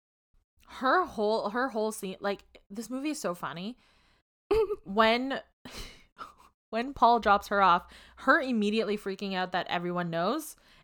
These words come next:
Speaker 1: and then their little fight, and then her, like, anxiety
Speaker 2: So funny.
Speaker 1: Anxiety-ridden walk where she's walking and
Speaker 2: Oh my
Speaker 1: everyone's
Speaker 2: God.
Speaker 1: looking at her and she's like, "Everybody knows, everybody knows I'm not pulling this off."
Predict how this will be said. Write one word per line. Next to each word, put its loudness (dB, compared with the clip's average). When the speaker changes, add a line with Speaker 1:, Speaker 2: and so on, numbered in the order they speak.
Speaker 1:
and -2
then -2
their 2
little 2
fight, 0
and -2
then 0
her, 0
like, 2
anxiety 2
Speaker 2:
So 2
funny. -2
Speaker 1:
Anxiety-ridden 2
walk 4
where -2
she's -6
walking -2
and -4
Speaker 2:
Oh -2
my 0
Speaker 1:
everyone's 4
Speaker 2:
God. 0
Speaker 1:
looking 0
at 0
her 0
and -2
she's 0
like, 4
"Everybody 10
knows, 8
everybody 0
knows -2
I'm -4
not -4
pulling -6
this -6
off." -2